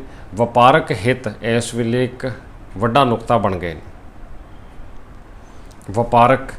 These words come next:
ਰਿਸ਼ਤੇ ਇੱਕ ਵੱਡੀ ਅਹਿਮੀਅਤ ਹਾਸਲ ਕਰਦੇ ਹੋਏ ਵਿਖਾਈ ਦਿੰਦੇ ਨੇ, ਖਾਸ ਕਰ ਜਦੋਂ ਗੱਲ ਹੁੰਦੀ ਹੈ ਇਸ ਆਧੁਨਿਕ ਜ਼ਮਾਨੇ ਦੀ, ਇਸ ਆਧੁਨਿਕ ਦੌਰ ਦੀ। ਬੇਸ਼ੱਕ ਹੋਰ ਵੀ ਬਹੁਤ ਸਾਰੇ ਖੇਤਰ ਨੇ,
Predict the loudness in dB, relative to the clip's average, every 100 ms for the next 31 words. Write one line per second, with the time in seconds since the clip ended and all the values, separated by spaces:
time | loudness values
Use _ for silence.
0 | -10 0 2 4 4 4 4 2 -6 -8
1 | -2 -2 4 4 4 4 2 2 -2 -12
2 | -14 -16 -6 0 0 0 -2 -2 -2 0
3 | 0 0 -4 -4 -4 -4 0 0 0 -6
4 | -16 -16 -16 -8 2 2 4 0 2 2
5 | 2 2 2 0 0 2 2 2 4 2
6 | 0 -2 2 2 2 0 -4 -14 -12 -8
7 | -4 -2 0 0 -2 -6 -18 -18 -12 0
8 | 2 2 0 0 2 2 -2 -4 -12 -12
9 | -2 0 0 -6 -18 -18 -20 -20 -20 -20
10 | -20 -16 -16 -10 -10 -8 0 2 2 0
11 | 2 4 4 4 2 4 2 2 0 0
12 | 2 2 0 -2